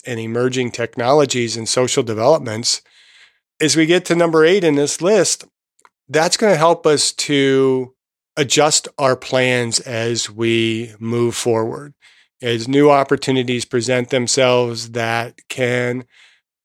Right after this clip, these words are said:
can make that third age a bit easier for us. Maybe there's better investment things that we can do as we are nearing the end of our second age as we get closer to retirement. Um,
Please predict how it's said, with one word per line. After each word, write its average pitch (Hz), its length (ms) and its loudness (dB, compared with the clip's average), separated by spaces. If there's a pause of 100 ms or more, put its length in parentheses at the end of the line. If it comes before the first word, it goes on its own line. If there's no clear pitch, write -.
can 170 140 2
make 180 220 2
that 131 180 0
third 135 280 2
age 131 280 0
a 113 40 -12
bit 123 160 -6
easier 120 480 -4
for 120 360 -6
us. - 160 -16
Maybe 123 220 -2
there's 135 180 0
better 131 360 0
investment 131 600 -2
things 123 260 -4
that 135 120 -12
we 131 140 -2
can 123 240 -6
do 143 460 4 (320)
as 135 400 -2
we 131 580 0 (300)
are 131 160 -2
nearing 139 460 2
the 127 160 -2
end 131 260 -2
of 120 140 -6
our 117 500 -4 (400)
second 143 420 0
age 127 540 -2 (380)
as 131 160 -2
we 123 80 -2
get 131 180 -2
closer 127 320 0
to - 0 -
retirement. 120 680 0 (420)
Um, 120 680 -14